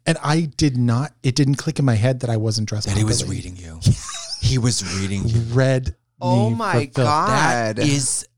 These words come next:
Speaker 2: I think that's cruel.
Speaker 3: Well, I believe the, I believe the verbiage they used at that company was image and, like, being fashion forward.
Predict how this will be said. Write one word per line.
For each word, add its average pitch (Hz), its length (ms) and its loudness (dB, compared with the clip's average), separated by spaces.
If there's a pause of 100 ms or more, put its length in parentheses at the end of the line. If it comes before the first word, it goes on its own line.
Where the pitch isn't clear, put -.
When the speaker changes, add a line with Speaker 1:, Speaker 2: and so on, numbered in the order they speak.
(320)
Speaker 2:
I 139 180 0
think 120 240 -4
that's 92 300 -6
cruel. 76 640 -12
Speaker 3:
Well, 175 120 -4
I - 40 2
believe 226 260 -2
the, - 80 0 (160)
I 185 100 4
believe 208 220 -2
the 220 80 2
verbiage 185 420 0
they 180 100 0
used 180 200 2
at 170 80 -6
that 139 160 -4
company 147 400 -4
was 127 460 0
image 143 500 0
and, 123 100 -8
like, 117 160 -6
being 113 220 -6
fashion 117 520 -4 (100)
forward. 131 680 -4